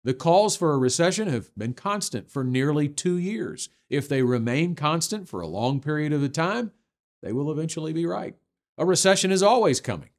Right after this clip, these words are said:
The question is whether it happens in seven months or seven years. The broken clock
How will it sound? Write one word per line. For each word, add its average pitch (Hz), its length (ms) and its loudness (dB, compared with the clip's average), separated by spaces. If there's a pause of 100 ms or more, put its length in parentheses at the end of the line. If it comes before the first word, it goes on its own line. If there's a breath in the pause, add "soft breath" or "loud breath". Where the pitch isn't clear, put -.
(260)
The 127 80 -2
question 160 340 2
is 123 140 0
whether 143 260 4
it 117 60 0
happens 131 340 -2
in 90 80 -10
seven 127 360 0
months 220 420 -2
or 220 80 -4
seven 202 300 0
years. 202 480 -2 (360)
The 71 60 -20
broken 147 400 -2
clock 165 460 2